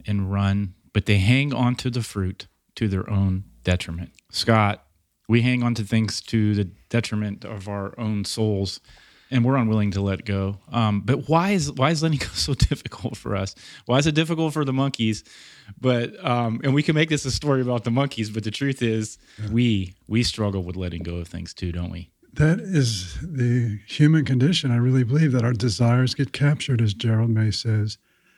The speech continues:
Speaker 2: We all are born and have this inborn desire for love and basically for love of God.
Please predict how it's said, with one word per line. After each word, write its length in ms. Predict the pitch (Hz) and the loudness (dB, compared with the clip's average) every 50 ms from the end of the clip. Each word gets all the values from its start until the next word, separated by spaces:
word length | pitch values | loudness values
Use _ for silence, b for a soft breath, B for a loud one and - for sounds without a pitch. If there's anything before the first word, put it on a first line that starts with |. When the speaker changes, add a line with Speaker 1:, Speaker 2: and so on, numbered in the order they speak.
| b b b b b b b b b b b b b b b b _ - | b b b b b b b b b b b b b b b b _ 0
Speaker 2:
We 200 | 139 135 143 165 | 2 2 4 4
all 340 | 170 139 151 156 160 165 170 | 4 6 6 6 6 6 4
are 80 | 175 | 4
born 440 | 165 120 147 147 143 139 135 135 135 | 2 2 4 4 4 4 4 4 2
and 100 | 123 110 | 2 0
have 220 | - - 147 156 | 0 0 0 0
this 180 | 139 131 - - | 0 0 -2 -2
inborn 380 | 170 143 147 143 139 147 143 143 | 0 0 2 4 4 4 4 4
desire 520 | 139 127 - - 127 123 123 123 127 123 | 2 2 0 0 0 2 2 2 2 0
for 200 | - - - 127 | -2 -2 -2 -2
love 380 | 117 117 117 117 120 120 117 120 | 0 2 2 2 2 2 2 0
and 540 | 120 117 107 113 131 139 165 185 151 120 | 0 0 0 -2 -4 -6 -8 -8 -6 -2
basically 400 | - 135 135 139 - - 139 131 | 2 2 2 2 2 0 0 -2
for 160 | 117 - 131 123 | -2 -2 -2 -2
love 260 | 120 120 120 123 113 | 0 0 0 0 0
of 140 | 113 104 104 | -2 -4 -4
God. 500 | 120 127 139 170 170 131 113 107 107 | -2 -2 0 0 0 0 0 -2 -4